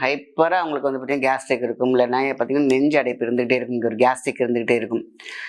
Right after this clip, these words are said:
So, இது சரியான தூக்கம் இருக்காது, சரியான டைஜஷன் இருக்காது. பாத்தீங்கன்னாக்கா, நமக்கு குன்மம் அப்படின்னு சொல்லுவாங்க. இந்த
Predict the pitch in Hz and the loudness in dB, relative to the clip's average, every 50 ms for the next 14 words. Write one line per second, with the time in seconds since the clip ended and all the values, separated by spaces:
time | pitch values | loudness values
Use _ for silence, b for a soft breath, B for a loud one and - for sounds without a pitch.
0 | B B - 196 196 180 160 147 - - 160 165 175 180 180 170 143 - 165 165 | B B 6 6 6 6 2 2 4 4 4 4 2 0 -2 -6 -2 -2 -2 0
1 | 165 160 151 143 131 127 123 151 135 131 131 123 151 175 196 180 - - 147 139 | 0 0 0 0 0 2 2 2 2 2 0 -2 -2 -2 -2 -2 -2 0 0 0
2 | 143 147 143 131 135 139 139 147 139 - 147 131 117 123 123 127 - 127 123 123 | 0 -2 -2 -2 -2 -2 -2 -4 -6 -4 -4 -2 0 0 0 2 2 2 2 2
3 | 131 170 247 262 b b b b b _ - 135 139 139 135 139 135 127 - 170 | 2 0 0 0 b b b b b _ 4 4 4 4 0 -2 0 0 0 0
4 | 175 156 135 131 123 127 - 123 123 - 147 151 156 156 143 135 - _ _ _ | 0 0 -2 -2 -4 -6 -8 -6 -2 0 2 2 2 0 0 -2 -8 _ _ _
5 | - 123 127 127 123 120 - 120 117 113 113 104 117 117 | 0 2 2 2 2 2 2 4 4 2 2 -2 -6 -10